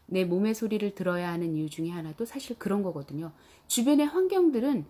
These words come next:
자본과 결탁된 결과값들이 너무나 많거든요. 또 그것을 위해서 생산되거나 이렇게 말하자면 배치된 것들이 많기 때문에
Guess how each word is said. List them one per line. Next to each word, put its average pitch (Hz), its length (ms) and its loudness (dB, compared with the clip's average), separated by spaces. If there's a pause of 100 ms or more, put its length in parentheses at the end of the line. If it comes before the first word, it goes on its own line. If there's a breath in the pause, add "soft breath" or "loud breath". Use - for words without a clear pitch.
(200 soft breath)
자본과 277 580 2
결탁된 226 680 -2
결과값들이 175 840 -4
너무나 180 380 0
많거든요. 143 840 -6 (260 soft breath)
또 208 120 -4
그것을 233 840 8
위해서 180 400 -2 (160 loud breath)
생산되거나 214 1080 4 (240 soft breath)
이렇게 156 360 -4
말하자면 160 440 -2
배치된 247 440 0
것들이 185 280 -4
많기 151 300 -8
때문에 175 520 -6